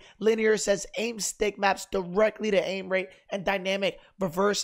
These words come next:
S curve mapping for fine. Don't really know too much of what that is, but I'm a linear guy, and I recommend linear because it's absolute banger. And yo, that's the settings right there for you guys that you guys have been asking for.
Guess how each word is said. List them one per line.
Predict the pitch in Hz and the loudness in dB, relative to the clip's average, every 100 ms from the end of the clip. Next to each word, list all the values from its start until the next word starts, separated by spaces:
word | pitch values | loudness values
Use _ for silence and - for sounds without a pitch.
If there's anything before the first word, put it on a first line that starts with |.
| - | 0
S | 185 180 | 0 0
curve | - 185 180 | -2 -2 -2
mapping | 175 180 180 170 | 0 0 0 -6
for | 170 | -8
fine. | - 180 170 - _ | -2 -2 -2 -10 _
Don't | 240 262 | -2 0
really | 254 | 0
know | 233 220 | -2 -6
too | - 214 | -8 -10
much | 214 190 | -10 -10
of | |
what | 196 | -12
that | 190 190 | -10 -12
is, | 190 _ _ | -12 _ _
but | - | -10
I'm | 233 | -8
a | 233 | -8
linear | 226 220 214 196 | -8 -8 -10 -8
guy, | 202 196 185 - _ _ | -6 -4 -6 -10 _ _
and | 185 | -8
I | 190 | -6
recommend | 180 180 180 180 165 | -6 -8 -8 -10 -8
linear | 175 175 175 160 - - | -6 -2 -2 -2 -8 -8
because | 175 180 156 | -4 -4 -4
it's | 160 - | -8 -6
absolute | 180 185 - 175 175 165 139 - | -4 -4 -6 -8 -6 -6 -8 -4
banger. | 226 214 214 165 147 - _ _ _ 180 | 2 2 2 0 -2 -6 _ _ _ -6
And | 190 | 2
yo, | 220 196 - - 202 | 4 4 0 -10 -6
that's | 226 - | -6 -6
the | 233 | -10
settings | - 233 226 214 208 | -2 -2 -2 -4 -6
right | 208 | -6
there | 208 214 | -6 -8
for | 202 | -6
you | 202 | -6
guys | 196 196 196 | 0 0 -2
that | 190 185 | -6 -6
you | 196 | -4
guys | 190 | -4
have | 165 | -4
been | 170 170 185 | -10 -8 -6
asking | 220 - 214 - | -6 -8 -16 -14
for. | 214 208 | -10 -10